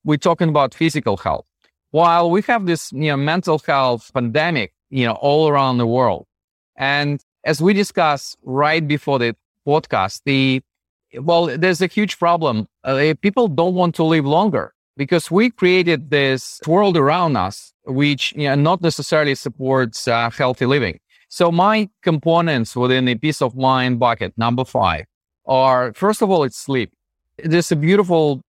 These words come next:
book by Matthew Walker, Why We Sleep. I'm pretty sure we all heard about this. I, it was my book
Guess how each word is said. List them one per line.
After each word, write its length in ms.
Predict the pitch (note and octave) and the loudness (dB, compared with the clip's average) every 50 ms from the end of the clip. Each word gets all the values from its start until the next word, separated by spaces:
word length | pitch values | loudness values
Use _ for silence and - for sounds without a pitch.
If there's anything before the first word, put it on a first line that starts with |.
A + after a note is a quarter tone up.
| _ _ | _ _
book 360 | - A#2 C#3 D3+ D#3 D3 C3 | -10 -6 -2 -2 -2 -2 -2
by 500 | C3 C#3 C3 B2+ B2+ B2 B2 B2+ B2+ B2+ B2 - | 0 0 2 2 2 0 0 0 -2 -2 -4 -4
Matthew 440 | A#2+ B2+ C3+ C#3+ C#3+ - C#3 C3 | -2 -2 -2 -2 -2 -2 -2 -2
Walker, 600 | A#2+ A#2+ B2+ B2+ B2+ B2+ - A#2 G#2 G2+ G2 F#2+ - _ | 0 2 2 2 0 0 -2 -2 -2 -2 -4 -6 -10 _
Why 280 | A2+ A#2 A#2+ B2 B2 A#2+ | -2 0 2 2 2 0
We 140 | A#2 A#2 | -2 -4
Sleep. 360 | A2 - - B2+ A2 G2+ E2+ G2+ | -4 -4 -4 -2 -2 0 0 -2
I'm 120 | G#2 G#2+ | -2 0
pretty 240 | - C3+ C#3 C3+ B2+ | 0 0 0 0 -2
sure 340 | - - - C3+ A#2+ A#2 A2+ | -4 -2 0 2 4 4 4
we 260 | A2+ A2+ A2 A2 A2+ | 2 2 2 2 2
all 300 | A2+ A2+ A2+ A2 A2+ - | 2 2 2 0 -2 -2
heard 200 | - B2+ C3 B2+ | 0 0 0 0
about 260 | A#2+ G2+ F#2+ F#2 F2 | 2 2 0 0 0
this. 340 | - C#2+ E2+ D#2 - - - _ | -4 -6 -6 -6 -8 -14 -14 _
I, 100 | - C3 - - | -6 -4 -2 0
it 140 | D#3 D#3+ | 0 2
was 200 | E3+ E3+ E3 C#3 | 2 2 0 0
my 220 | D3+ E3 F3+ F#3+ G3 | 0 0 2 2 0
book 400 | E3 D#3 E3+ E3 D#3+ - - | 0 0 0 0 0 -2 -6